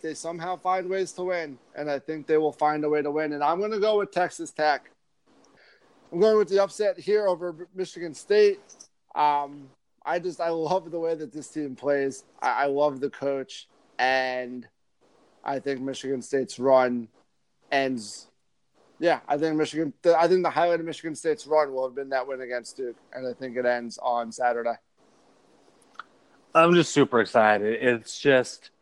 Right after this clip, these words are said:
Speaker 2: when you get a Final Four like this where it's sort of unexpected,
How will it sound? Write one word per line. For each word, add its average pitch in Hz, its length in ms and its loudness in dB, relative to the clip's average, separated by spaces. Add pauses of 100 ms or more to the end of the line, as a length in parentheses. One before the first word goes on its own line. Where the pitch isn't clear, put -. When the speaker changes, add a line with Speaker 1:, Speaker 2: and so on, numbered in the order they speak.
(500)
Speaker 2:
when 139 140 -2
you 147 100 2
get 165 100 8
a 170 60 6
Final 170 320 2
Four 135 260 -4
like 131 300 -4
this 127 300 -4
where 120 160 -4
it's - 200 -12
sort 120 220 -2
of 113 100 -2 (260)
unexpected, 165 840 -2